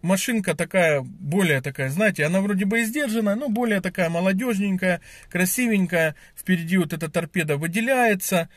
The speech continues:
то есть это реально красиво. Ну и плюс то, что вот в белом цвете, я так понимаю, что белый цвет — это бесплатный цвет, смотрится она реально хорошо. Э, массивные пороги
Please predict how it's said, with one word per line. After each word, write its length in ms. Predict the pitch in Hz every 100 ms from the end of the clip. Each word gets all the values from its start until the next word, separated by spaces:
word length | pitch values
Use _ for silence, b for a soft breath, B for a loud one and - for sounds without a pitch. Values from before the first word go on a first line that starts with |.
| b b
то 100 | 185
есть 160 | 165 -
это 240 | 226 202
реально 360 | 156 175 190 165
красиво. 520 | 160 156 - 101 82 - _ b b b b -
Ну 160 | 330 294
и 20 |
плюс 300 | 262 294 240
то, 160 | 214 190
что 160 | 190
вот 140 | 175 156
в 40 |
белом 380 | 175 208 175 156
цвете, 400 | - 220 196 143
я 80 | 139
так 120 | 135
понимаю, 360 | 147 147 143
что 120 | 135 139
белый 280 | 147 143
цвет — 260 | 139 151 147
это 160 | 170 190
бесплатный 580 | 226 - 262 233 220
цвет, 340 | 190 202 190 185 B B B B
смотрится 540 | 240 262 196 143 143
она 160 | 165 165
реально 320 | 135 131 117
хорошо. 460 | 123 117 - - - - - - - - b b b b b -
Э, 380 | 127 127 127 127
массивные 540 | 196 - 269 233 165
пороги 520 | 143 139 143 127 117